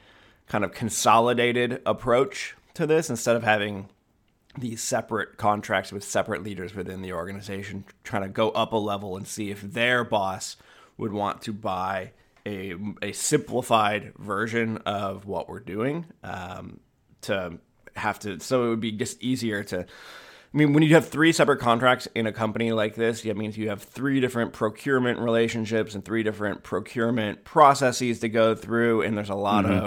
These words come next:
Speaker 1: of head, there's a lot of, a lot of rigmarole that you have to do to do that. So we're looking to hopefully simplify it and kinda amplify the project, hopefully. But even if,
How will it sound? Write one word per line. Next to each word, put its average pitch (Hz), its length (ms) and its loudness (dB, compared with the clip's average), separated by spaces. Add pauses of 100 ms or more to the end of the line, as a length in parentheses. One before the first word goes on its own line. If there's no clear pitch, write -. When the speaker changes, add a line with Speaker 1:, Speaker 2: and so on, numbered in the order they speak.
(140)
Speaker 1:
of 98 60 -8
head, 98 600 -4 (160)
there's 117 180 -6
a 120 60 -2
lot 131 160 6
of, 117 80 0
a - 100 -2
lot 156 160 10
of 143 80 6
rigmarole 107 580 2
that 78 120 -6
you 98 80 -6
have 85 220 -4
to - 40 -16
do 78 300 -8 (360)
to - 60 -12
do 87 220 -8
that. 64 220 -8
So 117 80 -8
we're 120 100 0
looking 131 320 2
to 104 80 -2
hopefully 110 400 0
simplify 95 600 -6
it 95 200 -10
and 92 320 -8 (960)
kinda 147 280 0
amplify 95 640 -4 (140)
the - 60 -14
project, 85 480 -6
hopefully. - 400 -8
But - 280 0
even 156 240 2
if, 113 120 -2